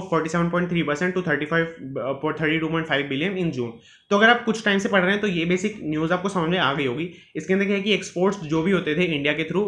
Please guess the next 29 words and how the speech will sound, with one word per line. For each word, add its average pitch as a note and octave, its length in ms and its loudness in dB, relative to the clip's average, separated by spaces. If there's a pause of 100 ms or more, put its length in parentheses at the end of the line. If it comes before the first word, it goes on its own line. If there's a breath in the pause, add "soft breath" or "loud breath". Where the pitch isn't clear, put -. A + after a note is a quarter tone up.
वो F3+ 300 -2
forty F3 260 0
seven G3+ 200 0
point G3 160 0
three F3+ 140 0
से F3+ 120 -2
बढ़ C#3+ 220 0
गए C3+ 120 0
हैं, F#3+ 160 0 (300 loud breath)
और E3 120 4
यहाँ F#3 140 6
पे G#3 80 4
इन्होंने G#3 300 4
जैसे E3+ 240 0
नीचे E3+ 280 0
ही F#3 80 2
वाली E3+ 180 2
लाइन D3 220 0
में F#3+ 220 -2
बताया D3 240 2
हुआ D#3 80 4
है D#3+ 60 -2
कि G3 80 -4
किस G#3 320 -2
गुड्स E3+ 280 0
के F3+ 80 -2
अंदर F3+ 160 2
बढ़े D3 200 -4
हैं। G2 140 -8